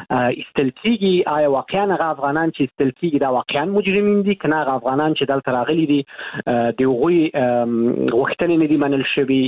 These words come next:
یا د هغوی، یا هغوی دلته قانوني اقامت لري، د هغوی اقامت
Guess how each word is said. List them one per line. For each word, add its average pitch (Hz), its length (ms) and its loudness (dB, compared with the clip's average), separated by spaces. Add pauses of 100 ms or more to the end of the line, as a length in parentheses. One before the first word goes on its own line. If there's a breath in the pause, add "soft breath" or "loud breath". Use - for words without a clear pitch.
یا 123 180 2
د 127 80 -2
هغوی، 131 380 0
یا 127 160 0
هغوی 147 180 -2
دلته 143 240 -2
قانوني 135 420 0
اقامت 143 500 -2
لري، 143 260 2
د 123 60 -2
هغوی 131 260 2
اقامت 139 380 -4